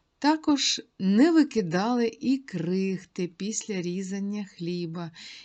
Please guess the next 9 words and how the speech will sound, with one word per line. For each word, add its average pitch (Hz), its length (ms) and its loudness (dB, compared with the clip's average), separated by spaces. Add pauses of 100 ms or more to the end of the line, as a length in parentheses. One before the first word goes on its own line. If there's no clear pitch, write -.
(100)
Їх 233 200 2
було 190 240 0
необхідно 190 760 -4
зібрати 175 720 -4
та 160 220 -4
з'їсти 196 540 0
або 175 280 -2
згодувати 170 720 -4
птахам, 175 800 -10